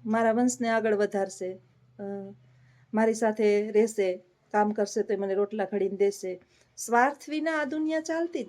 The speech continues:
નથી. ત્યાં તમારું કોઈ, એટલે કોઈ તમારા લોહીનું કોઈ છે જ નહીં. એટલે તમારું એક તલ જેટલું એને પેટમાં નહીં ભરે. તમે સો સારા કામ, નવ્વાણું સારા કામ કરશો અને એક જો તમારાથી એનું કામ ના થયું,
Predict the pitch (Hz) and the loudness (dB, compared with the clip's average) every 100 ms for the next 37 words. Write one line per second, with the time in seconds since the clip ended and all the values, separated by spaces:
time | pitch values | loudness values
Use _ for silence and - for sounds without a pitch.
0 | 196 185 214 269 294 294 285 294 285 - | -4 -4 -4 -4 -4 -4 -2 -2 -4 -2
1 | 294 330 330 320 302 269 294 311 240 240 | 0 2 0 0 -2 2 0 2 2 2
2 | 285 311 269 208 262 294 302 302 302 277 | 4 4 4 4 4 2 -2 -4 -6 -4
3 | 311 302 294 269 254 240 233 262 285 269 | -4 -2 0 0 0 0 0 0 -2 -2
4 | 269 - 269 302 302 285 233 208 262 285 | -2 2 2 2 -4 -2 0 2 0 -4
5 | 285 320 339 220 180 180 - - - 269 | -4 -2 -2 0 0 0 -8 -20 -2 2
6 | 262 269 254 - 285 330 320 294 302 302 | 4 2 0 2 4 4 6 4 4 2
7 | 277 269 220 247 277 294 277 269 277 277 | 2 4 2 2 0 -2 0 0 2 0
8 | 277 277 330 330 233 202 208 226 277 - | -2 -2 -4 -2 0 2 2 2 2 0
9 | 262 254 247 247 247 247 240 233 _ 220 | 0 2 2 0 0 -2 -4 -6 _ -4
10 | 240 233 226 226 240 294 294 180 | -2 -2 -2 0 0 -2 -4 -10